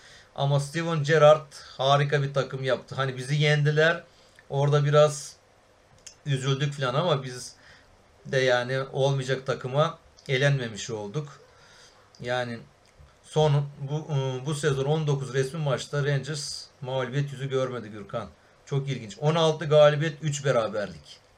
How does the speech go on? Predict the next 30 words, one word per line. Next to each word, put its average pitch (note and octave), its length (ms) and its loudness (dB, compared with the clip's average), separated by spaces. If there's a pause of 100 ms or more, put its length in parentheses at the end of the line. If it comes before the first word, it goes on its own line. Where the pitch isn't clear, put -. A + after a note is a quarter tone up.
(420)
Müthiş C#3 360 -6
bir C#3+ 60 -4
şekilde C3+ 400 -4
gidiyorlar. B2+ 500 -4
On D#3+ 300 -2
beş D3 200 -2
maçta D3 520 -2 (520)
kaleyi D#3 340 4
gole D3+ 260 2
kapamışlar. G#2+ 640 -6 (640)
Yani G2+ 360 -12 (540)
bir D3+ 120 -2
tanesi F3 400 4
yedikleri E3 380 -2
gollerden E3 580 2
biri D#3 160 -2
de D3+ 120 0
bize D3 180 -4
kırk C#3+ 240 -2
altı D3 480 4 (480)
gol D#3+ 200 0
attı. E3 300 2
Yedi D#3 320 -4
tane D3+ 260 6
yediler D3+ 480 0
mesela. C3+ 600 -2 (720)
Bir C#3+ 180 -6
tanesini D#3 500 4
bizden D3+ 280 -2
yedi. E3 480 0